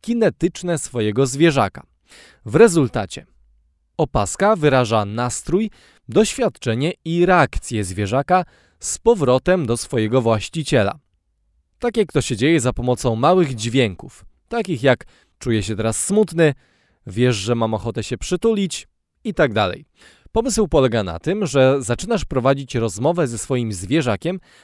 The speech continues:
a z czasem uczy się on i staje się bardziej naturalny. Na pierwszy rzut oka rozmowa z psem może być zabawna, zwłaszcza przez to, że do stworzenia głosów wydawanych przez opaskę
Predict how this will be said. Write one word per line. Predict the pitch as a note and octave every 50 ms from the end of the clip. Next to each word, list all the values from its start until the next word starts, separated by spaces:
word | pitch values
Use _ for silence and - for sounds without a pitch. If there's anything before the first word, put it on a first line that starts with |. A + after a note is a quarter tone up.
| _ _ -
a | C3+ A#2
z | - -
czasem | - G3+ G#3 - - G#3 G3 - - _ _ -
uczy | A#3+ E3+ - - G#2+
się | F2 G#2 G#2+ B2
on | E3+ F#3+ - - _ _ _ _ _
i | - A3
staje | G3+ - - - D3+ D#3 D#3+ D3
się | - - G#2+
bardziej | F#2 A#2 B2 B2 A2 B2 B2 A#2
naturalny. | A2 G#2+ G#2 - - E3+ E3+ D3+ A#2 G2+ F#2+ G2 - - _ _ _ _ _ _ _ _ _ _ _ _ _ _ _ _ -
Na | A#2+ A#2 A2+
pierwszy | - F#3+ A3+ - - A#3
rzut | G#3 F#3 C#3+ -
oka | B2 G#2+ - - C#3 F#3 G#3+
rozmowa | F#3+ D#3+ B2 A#2+ F#3 A3+ A3 A#3+ D#3+
z | - -
psem | - - - - A#2+ G#2+ A2+ D3+ F3+
może | E3+ C3 C#3 E3+ E3+ G#3+ G#3
być | D3+ A#2+ C3+ C#3 C#3 - - - - - _ _ -
zabawna, | G#2+ G#2 F3 F3+ D#3+ E3 B2 G2 F#2 F#2 F2+ G2
zwłaszcza | F2 F2+ G2+ D3 G#3+ G#3 - - D3 -
przez | - - A2 G2+ - -
to, | - D3 D#3+ - - - - - - - - -
że | G#2+ G2 A#2+ C3 B2+
do | A#2+ B2 B2 B2
stworzenia | - - - - A#2+ A2 C#3+ D#3 D3+ D3 C#3+ B2+
głosów | G#2+ G2+ A#2 B2 D#3+ G3 F3 - - - G#2 E2 - - A2+
wydawanych | F2+ G#2+ B2 A2 A#2 A#2 C3 C#3 C3+ A#2 F#2+ F2 -
przez | - - - G#2+ G2 - - - -
opaskę | D3 C#3 - A#2+ G#2+ - - - E3+ F#3+